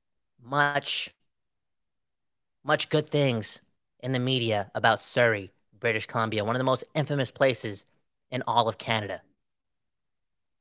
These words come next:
And that narrative can change when more people are doing brighter things, extraordinary things. And Archie Bains has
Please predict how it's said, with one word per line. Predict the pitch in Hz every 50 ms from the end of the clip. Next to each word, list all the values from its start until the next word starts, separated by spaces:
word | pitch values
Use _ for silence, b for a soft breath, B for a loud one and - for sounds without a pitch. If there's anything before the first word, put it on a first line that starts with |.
| _ _ _ _
And | - 117 117
that | 120 - -
narrative | 123 117 117 117 110 110 -
can | - 110 107
change | - - 113 107 104 98 92 -
when | 110 104 101 101 101 101 95 - _ _ _ _ _ _ _ _ _ _ _ _ _ _ _
more | 110 113 117 117 107
people | - - - 165 147 131 123
are | 113 107
doing | 110 117 113 110
brighter | - - 110 110 107 104 107
things, | - - 113 107 101 95 - - -
extraordinary | 135 127 - - - - 226 - - - 135 135 135 120 120 123 117 120 117 113
things. | - - 123 113 107 101 95 - - - - _ _ _ _ _ _ _ _ -
And | 117 117 -
Archie | 110 117 113 - - 113 110
Bains | - 113 104 101 101 98 - - _ _ _ _ _ _ _ _ _
has | - 120 110 107 101